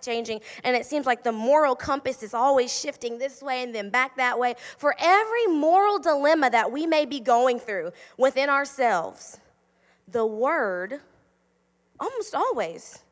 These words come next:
has the answer. Now, it may not be concrete. You may have to study it out. But for the most part, God is pretty clear. This is sin, this is holiness. This is right, this is wrong. I mean, for moral things. So, um, Christian, let's look at Ephesians five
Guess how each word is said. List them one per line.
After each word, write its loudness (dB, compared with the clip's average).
has 0
the -4
answer. -2
Now, 4
it 2
may 6
not 4
be 2
concrete. 0
You -6
may 2
have 0
to -4
study 0
it 2
out. -2
But -6
for 2
the 2
most 4
part, 6
God 2
is 0
pretty -2
clear. 4
This -4
is -8
sin, -4
this -8
is -12
holiness. -6
This -16
is -8
right, -4
this -4
is -6
wrong. 0
I -2
mean, -2
for 0
moral 4
things. -8
So, 2
um, 4
Christian, -2
let's -2
look 2
at 2
Ephesians 0
five 0